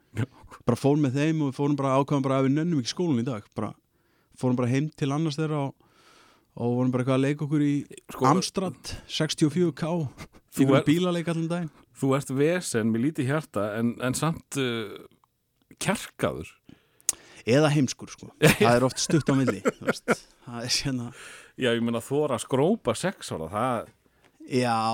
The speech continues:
Speaker 2: en, e,
Speaker 1: það
Speaker 2: þú
Speaker 1: var
Speaker 2: veist
Speaker 1: að vísu kannski léttara áður. Þetta var
Speaker 2: Já,
Speaker 1: það
Speaker 2: en
Speaker 1: var ekki
Speaker 2: samt,
Speaker 1: svona
Speaker 2: þetta, þetta var samt alveg, ég man eftir því þegar þetta komst upp og svona, sem náttúrulega gerði eðlilega, skilur,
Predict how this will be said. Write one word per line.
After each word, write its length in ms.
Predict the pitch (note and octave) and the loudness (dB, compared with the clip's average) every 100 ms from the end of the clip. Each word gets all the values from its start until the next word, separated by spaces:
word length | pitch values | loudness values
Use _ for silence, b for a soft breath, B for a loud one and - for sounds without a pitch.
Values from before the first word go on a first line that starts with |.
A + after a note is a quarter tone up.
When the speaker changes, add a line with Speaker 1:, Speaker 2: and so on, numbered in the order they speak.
| A#2 - | -2 -2
Speaker 2:
en, 200 | C3+ C3 | -4 -4
e, 480 | - C#3 A2+ A#2+ A#2+ | -10 -16 -14 -14 -14
Speaker 1:
það 40 | B2+ | -2
Speaker 2:
þú 60 | |
Speaker 1:
var 120 | A#2 | 0
Speaker 2:
veist 160 | A2+ D#3+ | 2 2
Speaker 1:
að 140 | E3+ | 0
vísu 160 | C#3+ C#3 | -2 -4
kannski 240 | C3 C3 | -8 -4
léttara 440 | C3 B2 - A2 F#2+ | -4 -6 -6 -6 -6
áður. 380 | - G#2 F#2+ F2 - _ | -2 -2 -2 -4 -12 _
Þetta 240 | G#2+ G#2 | -8 -4
var 280 | G#2 b b b b b - | -6 b b b b b -10
Speaker 2:
Já, 340 | A#2 A#2+ B2 B2+ C3+ C3+ | -4 -2 0 0 0 -2
Speaker 1:
það 120 | D3 | -2
Speaker 2:
en 160 | C#3 | -2
Speaker 1:
var 160 | A2 B2 | 0 0
ekki 60 | C3+ | 0
Speaker 2:
samt, 80 | |
Speaker 1:
svona 200 | A2+ B2 | 0 0
Speaker 2:
þetta, 140 | A#2 A2+ | 0 -2
þetta 240 | A#2 A2+ | -6 -4
var 240 | G#2 A2+ - | -2 -4 -4
samt 220 | B2+ B2 | -4 -4
alveg, 160 | A2 | -6
ég 100 | G#2 | -6
man 240 | G#2 A2 A2 | -8 -8 -8
eftir 220 | G#2+ A#2+ | -8 -6
því 80 | A2 | -4
þegar 160 | G#2+ | -6
þetta 120 | G#2+ - | -8 -8
komst 320 | B2+ A#2+ - | -6 -6 -4
upp 440 | B2+ C3+ _ - | -4 -6 _ -8
og 80 | A2 | -6
svona, 160 | G#2 A2 | -8 -8
sem 160 | G#2 | -10
náttúrulega 260 | G2+ G2+ - | -12 -12 -8
gerði 240 | A2 G#2+ | -6 -6
eðlilega, 460 | G#2+ B2 A2 A2+ G2+ | -4 -4 -4 -6 -8
skilur, 340 | - F#2+ - | -12 -16 -18